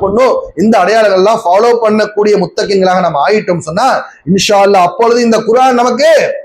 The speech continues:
நேர்வழி காட்டக்கூடியதாக இருக்கும். ரப்பின் புறத்திலிருந்து இருக்கக்கூடிய, அல்லாஹ்வின் புறத்திலிருந்து இருக்கக்கூடிய நேர்வழியின் பால் நம்மை அழைத்து செல்லக்கூடியதாக இருக்கும்.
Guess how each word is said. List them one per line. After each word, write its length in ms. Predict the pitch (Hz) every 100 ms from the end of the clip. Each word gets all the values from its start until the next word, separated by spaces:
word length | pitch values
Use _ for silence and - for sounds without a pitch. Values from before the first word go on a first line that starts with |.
| _ _ _ _ -
நேர்வழி 560 | 160 208 226 220 208 196
காட்டக்கூடியதாக 760 | 185 - 143 175 170 160 151 156
இருக்கும். 400 | 156 - 151 156 156 143 123 104 - _ -
ரப்பின் 380 | 165 175 202 220 214
புறத்திலிருந்து 480 | 208 202 214 226
இருக்கக்கூடிய, 400 | 220 214 196 214 220
அல்லாஹ்வின் 440 | 202 226 226 226 220
புறத்திலிருந்து 360 | 220 220 226
இருக்கக்கூடிய 340 | 220 220 214 247 269 - - -
நேர்வழியின் 520 | 214 240 233 233 226 220
பால் 180 | 262 254
நம்மை 200 | 240 240 226 - - 190
அழைத்து 340 | 214 240 240 214
செல்லக்கூடியதாக 640 | 214 233 233 220 214 202 196
இருக்கும். 280 | 185 196